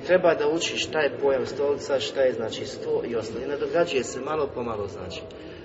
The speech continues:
A Gospodar svjetova svojim savršenim vidom koji je od uvijek i za uvijek, uvijek je pri, pri njemu, subhanahu, subhanahu wa ta'ala. Čak, znači, danas možeš imati, ne znam, super svjetlo, rasvjetu, ali ćeš izgubiti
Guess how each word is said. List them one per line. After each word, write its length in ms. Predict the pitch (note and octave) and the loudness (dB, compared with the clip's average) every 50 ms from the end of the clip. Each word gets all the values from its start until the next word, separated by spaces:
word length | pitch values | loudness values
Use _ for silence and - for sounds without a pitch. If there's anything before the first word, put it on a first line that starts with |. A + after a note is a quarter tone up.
| - - | -12 -6
A 80 | - C3 | -4 -2
Gospodar 560 | C3+ D3 - - - A#3+ B3+ B3+ B3 A#3 G#3 | 0 -2 -2 6 8 8 10 10 8 8 6
svjetova 520 | - - G#3+ G#3 G#3 - F#3 E3 D3 C#3 | 6 8 8 8 8 6 4 6 6 4
svojim 240 | C#3 - F#3+ F#3+ F#3 | 4 4 4 4 4
savršenim 760 | F3+ - A#3+ B3+ B3+ A#3+ G#3+ - - A3 G#3 G#3 G3+ F#3+ G3+ | 4 6 8 8 8 6 6 6 8 8 10 10 8 6 4
vidom 320 | G#3 G3 F3 E3 E3+ D#3+ - - | 2 2 2 2 2 0 0 2
koji 120 | E3 D#3+ | 2 4
je 60 | E3 F3 - | 4 4 4
od 240 | A3+ A#3 A3 F#3+ G3 | 6 6 8 8 6
uvijek 320 | F3 E3+ D#3+ - - E3 | 4 4 2 2 0 -2
i 80 | D#3+ D#3 | -4 0
za 160 | E3+ G#3 G#3 | 2 2 4
uvijek, 180 | G3 F3 - - - | 4 2 0 0 0
uvijek 320 | G3+ G3+ G3 F#3 F3 - | 4 4 4 4 4 2
je 100 | - - | -2 -2
pri, 240 | - - G3 A3 - - - - | 0 0 0 0 0 -4 -6 2
pri 140 | - G3+ G3 | 4 4 4
njemu, 240 | F3 D#3 C#3 B2+ A#2+ | 4 2 0 0 -2
subhanahu, 600 | - C3+ C3 C#3 C#3+ D#3+ E3 D#3+ D#3+ D3+ D#3+ E3+ - - | -4 -6 -8 -4 -2 -2 0 0 0 0 0 -2 -2 -6
subhanahu 520 | - D3 C3 C#3+ D#3 D#3+ D#3+ D#3 C#3+ C3+ | -10 -8 -8 -2 0 0 2 2 2 2
wa 60 | B2+ A#2 - | 2 0 0
ta'ala. 220 | B2+ A#2 A2 G2+ - - - - - - - - - | 0 0 0 -2 -4 -8 -10 -10 -12 -10 -4 4 8
Čak, 180 | A#3 A#3+ G#3 - | 8 8 8 8
znači, 320 | F3 F3+ F3 E3+ - D#3+ - | 4 2 2 2 0 0 2
danas 400 | F#3+ G3 G3 D#3 C3+ - - - - - - - - - - - - - | 4 6 6 6 4 2 -4 -8 -10 -12 -12 -12 -12 -12 -12 -12 -6 4
možeš 340 | D3+ F3+ F#3+ F3 E3 - - | 6 6 6 6 4 2 2
imati, 320 | G3+ G3 F3+ - - - C#3 | 2 2 2 2 0 -6 0
ne 180 | C#3 D#3+ E3+ | 4 6 6
znam, 220 | D#3+ D#3 C#3+ B2 A#2+ | 6 6 2 2 2
super 320 | - - F3+ - F3+ C#3+ | 0 -2 0 2 0 0
svjetlo, 440 | - - D3 C#3 B2+ - - A#2+ G#2 - B2+ | 0 2 2 2 2 2 -2 -6 -6 -4 -4
rasvjetu, 600 | B2+ C#3+ D3 C#3+ C#3 C3 - D#3+ D#3 - - - - - - - | -2 2 4 4 2 2 0 -4 -6 -4 -4 -6 -6 -6 -2 -2
ali 140 | D3 D#3 | -2 0
ćeš 200 | - E3+ - - | 0 -2 -4 -4
izgubiti 520 | F3 - - - A#3+ - G#3 G#3+ - F3 | -6 -6 -2 -2 0 0 0 0 0 -4